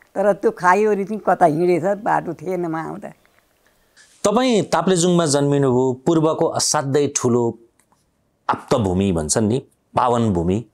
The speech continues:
Speaker 1: उम्।
Speaker 2: पवित्र भूमि पाथिभरा।
Speaker 1: अँ।
Speaker 2: पाथिभराको दर्शन गर्न मान्छे गइरहन्छन्।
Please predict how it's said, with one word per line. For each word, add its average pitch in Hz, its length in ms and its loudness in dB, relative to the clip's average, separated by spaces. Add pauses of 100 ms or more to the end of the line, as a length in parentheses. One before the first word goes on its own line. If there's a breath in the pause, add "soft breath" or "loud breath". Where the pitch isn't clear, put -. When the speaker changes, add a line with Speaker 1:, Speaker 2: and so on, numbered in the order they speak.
(140)
Speaker 1:
उम्। 156 220 -12
Speaker 2:
पवित्र 123 440 0
भूमि 90 280 0
पाथिभरा। 90 640 0 (140)
Speaker 1:
अँ। 165 340 -8
Speaker 2:
पाथिभराको 131 500 0
दर्शन 123 360 0
गर्न 117 200 2
मान्छे 117 340 0
गइरहन्छन्। 113 600 2